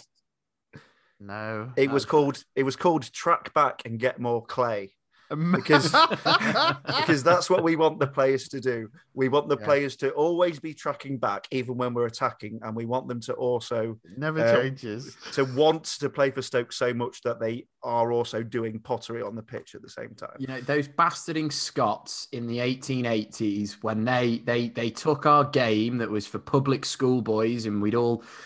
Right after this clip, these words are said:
Speaker 3: stand in a line in front of the person with the ball and all run around them up and down the pitch. Those, those bastarding Scots with their two three five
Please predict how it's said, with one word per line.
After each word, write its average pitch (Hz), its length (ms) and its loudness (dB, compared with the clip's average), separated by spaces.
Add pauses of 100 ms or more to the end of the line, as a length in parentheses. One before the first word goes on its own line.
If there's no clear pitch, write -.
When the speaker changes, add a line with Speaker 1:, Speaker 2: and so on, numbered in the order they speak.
(160)
Speaker 3:
stand 160 600 2
in 156 120 6
a 151 80 6
line 123 420 6
in 127 140 0
front 135 260 2
of 123 80 -6
the 135 80 -4
person 139 460 2
with 135 180 0
the 135 80 -2
ball 123 480 2
and 120 140 0
all 127 260 0 (100)
run 139 200 4
around 131 400 4
them 117 160 0
up 123 180 -4
and 131 100 -2
down 123 220 4
the 123 80 -4
pitch. - 240 -4
Those, 117 180 -6 (300)
those 135 160 0
bastarding 156 760 2
Scots - 600 2
with 107 160 -8
their 117 160 -2
two 131 380 0
three 135 320 0
five 120 840 0